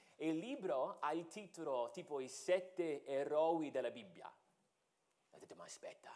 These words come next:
Giona non è l'eroe della storia." Poi l'ho buttato via.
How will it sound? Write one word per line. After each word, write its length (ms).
Giona 400
non 340
è 160
l'eroe 380
della 180
storia." 420
Poi 140
l'ho 80
buttato 380
via. 340